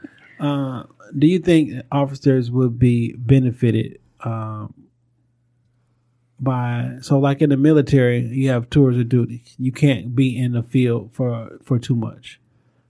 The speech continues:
Um, so you be doing active duty, but X amount of months you gotta come off before you go back. Do you think that the, uh, police department would be served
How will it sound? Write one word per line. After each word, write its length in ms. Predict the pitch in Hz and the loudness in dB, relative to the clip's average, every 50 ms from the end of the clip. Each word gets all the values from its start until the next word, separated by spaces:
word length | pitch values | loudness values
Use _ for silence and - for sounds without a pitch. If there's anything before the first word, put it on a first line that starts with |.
| _ _ _ | _ _ _
Um, 680 | 131 123 120 120 117 117 113 113 113 113 107 - - - 120 | -6 -4 -4 -4 -6 -8 -10 -12 -14 -14 -16 -18 -20 -18 -8
so 120 | - 131 | -4 -2
you 180 | 117 123 131 127 | 0 0 0 2
be 220 | 120 131 131 127 | 4 4 4 4
doing 240 | 123 135 131 123 123 | 4 2 0 -2 -2
active 380 | 120 131 131 131 127 143 120 117 | -4 -6 -6 -4 -4 -4 2 4
duty, 360 | 139 139 135 131 127 123 120 | 6 6 6 6 2 0 0
but 160 | 120 123 123 | -2 -4 -4
X 240 | - 135 135 123 - | -4 -4 -4 -4 -4
amount 260 | 139 131 127 131 127 | -6 -6 -6 -4 -4
of 80 | 123 120 | -2 -2
months 300 | 127 135 135 120 117 - | 0 0 -2 -2 -4 -6
you 60 | 135 | -4
gotta 260 | 123 127 123 120 117 | -4 -2 -2 -4 -4
come 220 | 120 - 139 127 123 | -4 -2 -2 -2 0
off 380 | 127 127 120 123 123 120 - _ _ _ _ _ _ _ _ - | -2 -2 -2 -4 -4 -8 -10 _ _ _ _ _ _ _ _ -8
before 320 | 131 120 - 147 143 135 | -8 -4 0 2 2 2
you 100 | 127 123 | 2 0
go 180 | 113 131 120 120 | -4 -4 -4 -4
back. 360 | 110 113 110 107 92 98 - _ _ _ _ _ _ _ - | -4 -4 -6 -8 -10 -14 -20 _ _ _ _ _ _ _ -2
Do 80 | 135 131 | 0 2
you 100 | 135 131 | 2 2
think 380 | 135 147 135 135 131 - 123 | 2 2 2 2 0 -4 -6
that 180 | 127 123 117 120 | -4 -4 -4 -4
the, 160 | - 117 117 - - - - | -4 -6 -6 -8 -16 -10 -6
uh, 420 | - 123 117 117 113 113 113 117 120 123 - - - - | -4 -2 -2 -4 -6 -8 -10 -12 -14 -18 -20 -12 -8 -2
police 260 | - 151 147 143 135 - | 2 4 4 4 2 0
department 580 | - 123 117 135 127 123 120 120 117 117 117 | -4 -4 0 0 2 2 0 0 -2 -4 -4
would 240 | 123 123 127 117 113 | -2 -2 -2 0 2
be 320 | 123 120 117 113 110 - _ _ _ _ _ _ _ _ _ _ _ | 2 2 2 0 -4 -8 _ _ _ _ _ _ _ _ _ _ _
served 680 | - - - 165 151 147 135 127 120 120 117 120 - | -10 -2 2 2 4 4 4 2 0 -2 -4 -6 -10